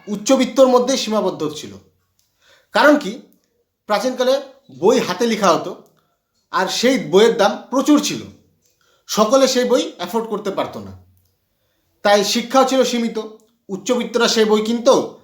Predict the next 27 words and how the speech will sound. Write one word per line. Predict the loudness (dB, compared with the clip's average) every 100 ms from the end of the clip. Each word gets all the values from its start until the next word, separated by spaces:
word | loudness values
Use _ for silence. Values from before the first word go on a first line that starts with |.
| _
এবং | -4 -4
সেই | -2 0
বই | 0 -2
পড়াশোনা | -2 -2 -4
করত। | -4 -4 -6 -12 -16 _
কিন্তু | 4 4 4 0 -6 -20 _ _
আস্তে | -2 0 2
আস্তে | 0 0
যখন | -4 -2 -2
মুদ্রণ | -4 -2 -2 -2
শিল্প | -4 -4 0 0 -2 -14 -6
আবিষ্কার | -4 -2 -2 0
হলো | 0 0
বা | -2
মুদ্রণ | -2 -2 -2 -2 0
যন্ত্র | 0 2 2
আবিষ্কার | 2 0 -4 -2
হলো, | -2 -2
ভারতে | -6 -10 -6 -6
আসলো, | -6 -10 -16 -8
তখন | -2 0 0 -2 -12 _ _
বই | 0 0 0
ছাপা | -2 -4
শুরু | -4 -4
হলো | -6 -8 -12 _ _
এবং | 0 2 2 4
বই | 4 4